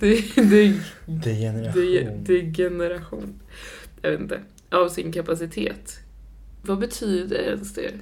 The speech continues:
Speaker 2: Degeneration, det betyder ju att någonting bryts ner.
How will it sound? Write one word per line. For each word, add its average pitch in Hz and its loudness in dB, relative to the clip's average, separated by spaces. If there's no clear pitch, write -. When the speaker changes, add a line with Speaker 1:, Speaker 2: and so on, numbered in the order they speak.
Speaker 2:
Degeneration, 127 0
det 127 2
betyder 123 -2
ju 117 -4
att 107 -8
någonting 110 -8
bryts 107 -12
ner. 123 -10